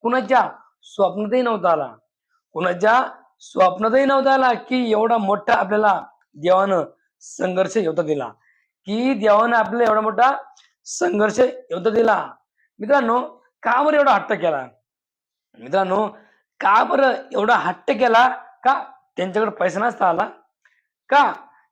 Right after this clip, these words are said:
त्यांना पैसा कोणी नसता दिला? अरे मित्रांनो, हा ठाणे वाघ बीडचा आहे. मित्रांनो, बीडचा ठाणे वाघ मुंबईला कसा गेला?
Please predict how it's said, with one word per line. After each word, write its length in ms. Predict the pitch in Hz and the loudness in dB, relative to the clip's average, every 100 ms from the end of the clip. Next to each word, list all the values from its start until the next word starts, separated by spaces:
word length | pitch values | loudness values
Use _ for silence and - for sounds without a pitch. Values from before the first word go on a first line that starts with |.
| _ - | _ -4
त्यांना 240 | 190 247 | 0 0
पैसा 360 | - 220 214 247 | 0 -2 0 0
कोणी 200 | 220 247 | 0 -2
नसता 260 | 220 214 | 0 0
दिला? 380 | 233 247 320 233 147 - _ _ - | 0 2 2 2 -4 -16 _ _ -10
अरे 240 | 123 180 | -4 -2
मित्रांनो, 560 | 180 175 202 208 233 254 - _ | -2 0 0 0 0 -2 -6 _
हा 140 | - 180 | -4 -4
ठाणे 320 | 165 180 202 | 0 0 0
वाघ 100 | 208 | 0
बीडचा 420 | 180 190 170 240 | 0 -2 2 4
आहे. 220 | 233 180 143 _ _ | 4 2 -4 _ _
मित्रांनो, 560 | 180 190 226 240 269 277 - - _ | -8 -2 0 2 0 -2 -10 -20 _
बीडचा 680 | 143 143 294 311 - 285 277 | -8 0 2 2 0 2 4
ठाणे 320 | 208 208 240 | 4 2 2
वाघ 220 | 254 254 | 2 2
मुंबईला 380 | 214 220 220 247 | 0 0 2 0
कसा 260 | 233 190 | 0 -4
गेला? 360 | 226 226 196 151 | 0 2 2 0